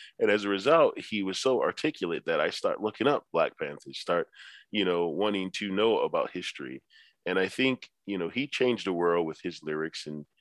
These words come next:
his rap songs. And I think the message from Tupac and a lot of other influential people in my life is tradition in addition to. And I think it's very relevant to what's happening today with technology. We're not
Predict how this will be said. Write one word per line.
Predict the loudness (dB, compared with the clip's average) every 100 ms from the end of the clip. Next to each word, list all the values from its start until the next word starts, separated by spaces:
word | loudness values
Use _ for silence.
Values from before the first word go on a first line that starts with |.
| -20 -2
his | -2 0
rap | 0 0 -2
songs. | -6 -6 -6 -6
And | -6 -6
I |
think | -4 -4 -2
the | 0
message | 0 -2 -8 -8 -16 _ -20 _
from | -4 -4
Tupac | -4 -4 0 0 0 -6
and | -8 -6
a | 0
lot | 2 2
of | 0
other | -2
influential | -8 -6 -6 -4 -6
people | -8 -8 -6
in | -4
my | -2
life | -2 -4 -6 -12
is | -14 -18 _ -20 -10
tradition | -4 -2 0 0 0
in | 0
addition | -2 -4 -6 -6 -12
to. | -12 -10
And | -6
I | -6
think | -4 -6
it's | -8 -8
very | -2 0 2
relevant | 0 0 -2 -6 -10 _ -16 -4
to | -2
what's | -2 0
happening | 0 0 -4 -8 -8
today | -10 -6 -4 -6 -8
with | -12 -4
technology. | -4 -4 -6 -6 -6 -12 -20 _ -16 -2
We're | 4
not | 4 4